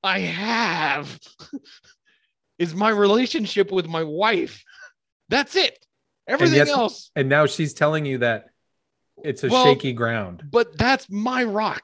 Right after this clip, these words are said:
Speaker 1: That's my
Speaker 2: Right, of
Speaker 1: stability.
Speaker 2: course. And it's not as stable as you think it is.
Speaker 1: Her, everything is in turmoil because our relationship never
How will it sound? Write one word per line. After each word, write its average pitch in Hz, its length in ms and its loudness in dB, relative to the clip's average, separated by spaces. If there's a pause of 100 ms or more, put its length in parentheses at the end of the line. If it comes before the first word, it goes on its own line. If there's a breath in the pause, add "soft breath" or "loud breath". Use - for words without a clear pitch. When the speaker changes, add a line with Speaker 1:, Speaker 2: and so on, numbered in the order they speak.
Speaker 1:
That's 202 260 -4
my 202 160 2
Speaker 2:
Right, - 100 4
of - 40 -10
Speaker 1:
stability. 185 500 2 (120)
Speaker 2:
course. - 20 -20 (240)
And 120 140 -2
it's 120 220 -4
not 180 260 4
as 156 140 0
stable 143 340 2
as 147 120 -2
you 165 100 0
think 233 240 -2
it 143 100 0
is. 87 160 -8
Speaker 1:
Her, 254 1040 2 (1120)
everything 233 600 2
is 214 160 0
in 214 200 -2
turmoil 220 600 0
because 247 1080 -2 (240 loud breath)
our 214 140 0
relationship 226 720 0
never 269 240 0